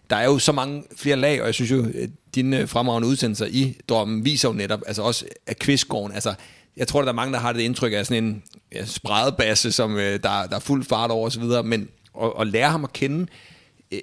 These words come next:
der er så meget vundet ved det, også for spillerne, fordi jeg tror virkelig, at det er noget af det, jeg håber, det er noget af det, vi vil se endnu mere af, at vi ikke,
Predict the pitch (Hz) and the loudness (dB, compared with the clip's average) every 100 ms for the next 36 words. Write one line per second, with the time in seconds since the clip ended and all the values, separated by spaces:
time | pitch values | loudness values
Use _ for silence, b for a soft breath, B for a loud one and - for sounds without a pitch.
0 | - 135 135 156 156 147 165 180 147 139 | -6 -4 -2 -2 0 4 4 4 2 0
1 | 147 147 160 - 170 180 123 131 123 113 | -2 0 -2 0 -2 -2 -4 -4 -4 0
2 | 160 139 170 131 113 - b b b - | 0 2 0 0 -8 -10 b b b -6
3 | 113 - - 127 120 139 135 117 92 - | -6 -6 -4 2 4 4 2 0 0 2
4 | 165 180 139 127 120 120 117 - - 139 | 4 2 0 0 -2 -4 -4 -4 0 0
5 | 139 123 120 110 110 110 107 110 78 135 | 2 2 0 -2 -4 -6 -6 -6 -2 0
6 | 147 | 2